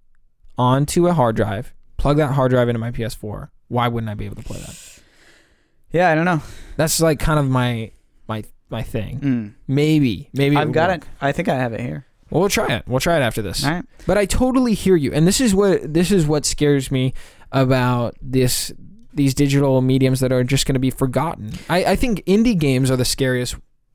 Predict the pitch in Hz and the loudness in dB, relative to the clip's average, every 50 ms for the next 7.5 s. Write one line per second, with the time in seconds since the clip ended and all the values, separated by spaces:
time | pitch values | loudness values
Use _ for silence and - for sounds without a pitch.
0 | - - 135 131 127 123 123 120 123 131 123 - _ _ _ _ _ _ _ - | -6 0 2 2 4 2 2 0 -2 -4 -6 -8 _ _ _ _ _ _ _ -20
1 | - - - _ _ _ _ - - - - 113 - - - 143 143 135 123 - | -20 -20 -20 _ _ _ _ -20 -20 -20 -18 -18 -14 -10 -6 -4 -4 -4 -4 -4
2 | - 165 - - 143 147 139 135 170 214 202 156 123 - 127 120 139 135 131 123 | -6 -8 -4 -2 0 0 2 2 2 2 2 0 0 -2 -4 0 2 0 0 0
3 | - - - - - _ _ _ - - 131 151 175 175 175 175 170 151 147 135 | -4 -8 -12 -16 -20 _ _ _ -8 -2 0 0 2 2 2 2 2 2 0 0
4 | 139 147 - - 151 139 139 135 123 - 127 120 131 135 139 113 131 127 123 - | 0 -2 0 0 -2 0 0 0 0 -2 -2 0 0 0 -2 -2 -4 -4 -4 -2
5 | 135 127 127 131 147 139 120 117 117 120 123 120 120 117 131 147 147 151 139 - | 0 0 2 2 2 2 2 0 0 0 -2 -2 0 0 2 2 4 2 2 0
6 | - - - 131 147 151 - 120 113 123 117 - 127 - - 127 117 113 - - | -2 -2 0 0 0 2 0 2 0 2 2 2 0 0 0 -2 -2 -2 -8 -10
7 | 117 - 123 127 123 - 127 - - | -6 -6 -6 -6 -6 -8 -12 -14 -16